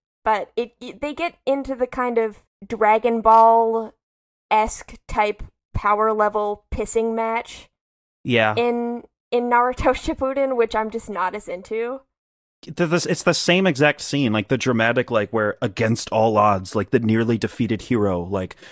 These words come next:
Speaker 2: has a sudden, like, burst of motivation or power and defeats the bad guy. Like, that same exact
Speaker 1: Deus
Speaker 2: premise
Speaker 1: Ex
Speaker 2: happens
Speaker 1: Machina.
Speaker 2: fifty thousand times.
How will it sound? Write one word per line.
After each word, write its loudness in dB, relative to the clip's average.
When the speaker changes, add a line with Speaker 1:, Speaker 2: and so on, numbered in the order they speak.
Speaker 2:
has -2
a -4
sudden, 4
like, -2
burst 2
of -4
motivation 0
or -2
power 2
and 0
defeats -2
the -4
bad 0
guy. -4
Like, 0
that 2
same 2
exact 2
Speaker 1:
Deus -2
Speaker 2:
premise 0
Speaker 1:
Ex -10
Speaker 2:
happens -2
Speaker 1:
Machina. -10
Speaker 2:
fifty 0
thousand 0
times. -8